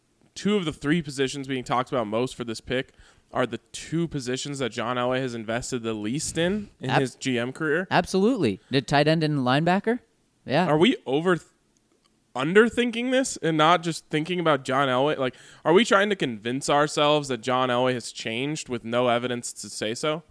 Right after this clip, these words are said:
Speaker 2: Yeah.
Speaker 1: So let's think in the frame of mind of John Elway has not changed and will not change. Then where's the pick?
Speaker 2: <sighs> So not quarterback. We're gonna go with no on that because he has Flacco.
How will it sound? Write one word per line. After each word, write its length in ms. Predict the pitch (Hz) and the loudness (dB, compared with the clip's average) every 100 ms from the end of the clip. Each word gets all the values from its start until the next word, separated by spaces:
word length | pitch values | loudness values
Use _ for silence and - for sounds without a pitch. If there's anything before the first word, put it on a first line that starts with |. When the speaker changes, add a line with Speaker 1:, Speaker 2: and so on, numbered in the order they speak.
| _ _ | _ _
Speaker 2:
Yeah. 280 | 110 98 92 _ _ _ _ _ _ _ _ _ _ | 0 0 -2 _ _ _ _ _ _ _ _ _ _
Speaker 1:
So 680 | - 180 170 165 160 151 - _ _ _ _ _ _ _ | -2 6 8 10 8 6 0 _ _ _ _ _ _ _
let's 340 | 156 190 190 | 6 6 6
think 260 | - 185 175 | 0 0 2
in 80 | 170 | 0
the 60 | |
frame 260 | 160 160 156 | 2 2 4
of 80 | 147 | 4
mind 320 | 143 135 127 | 4 2 0
of 500 | 110 127 123 117 117 | 0 2 4 2 -2
John 200 | 143 131 | 0 2
Elway 200 | 123 117 | 2 0
has 440 | 110 127 127 123 113 | -2 0 2 2 -2
not 400 | 113 131 160 - | 0 2 2 0
changed 540 | - 95 98 113 - | -8 -8 -8 -10 -6
and 120 | 110 131 | -4 2
will 200 | 135 120 | 4 2
not 240 | 98 - | -4 -8
change. 460 | - 73 58 - - _ _ _ _ _ | -10 -12 -12 -18 -20 _ _ _ _ _
Then 240 | 131 175 170 | -2 0 2
where's 220 | 117 95 | 0 -4
the 80 | 92 | -12
pick? 360 | - - - _ _ - - - - - _ - | -12 -12 -12 _ _ -20 -20 -20 -20 -20 _ -14
Speaker 2:
<sighs> 40 | - - - - - - - - | -12 -12 -14 -14 -16 -20 -20 -16
So 200 | - 160 | -2 0
not 320 | 135 139 - | 4 2 2
quarterback. 640 | - 139 117 101 92 113 - _ _ 135 117 _ _ _ _ _ _ _ | 2 2 4 0 0 -4 -14 _ _ -20 -20 _ _ _ _ _ _ _
We're 120 | 139 | 2
gonna 160 | 139 139 | 4 4
go 160 | 131 | 4
with 140 | 123 117 | 4 4
no 240 | 123 120 | 4 4
on 160 | 120 113 | 4 4
that 200 | 107 101 | 2 0
because 240 | 113 117 | -2 -4
he 100 | 104 | 0
has 220 | 104 104 | 0 -2
Flacco. 520 | - 110 82 - 69 | -2 -2 -2 -6 -12